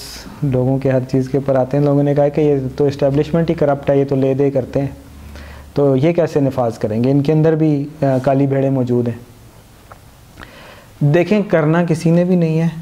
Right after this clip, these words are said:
ना आपसे होना है, ना मुझसे होना है, ना establishment से होना है, ना पॉलिटिशियन से होना है। ये करवाने वाले ना, वो किसी ने लिखा है ना, गालिबन, अ,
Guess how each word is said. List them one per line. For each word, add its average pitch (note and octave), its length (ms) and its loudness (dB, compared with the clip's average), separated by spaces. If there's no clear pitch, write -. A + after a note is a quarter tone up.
ना C#3 160 2
आपसे C3 380 0
होना D3 200 4
है, D3 80 2
ना C#3+ 120 2
मुझसे C3 360 0
होना C#3 220 2
है, C3+ 100 2
ना C3+ 120 0
establishment C#3+ 680 0
से D3 100 -2
होना C#3 200 2
है, C#3 100 2
ना C3+ 120 0
पॉलिटिशियन C#3+ 600 0
से C#3 120 0
होना C3 160 2
है। F#3 180 -4
ये E3+ 180 4
करवाने E3+ 600 2
वाले E3+ 340 2
ना, F#3+ 160 0
वो E3 580 0
किसी D#3 180 0
ने D#3 100 2
लिखा D3+ 240 0
है G#3+ 60 2
ना, A#3 400 0
गालिबन, C#3+ 460 2
अ, C#3 200 2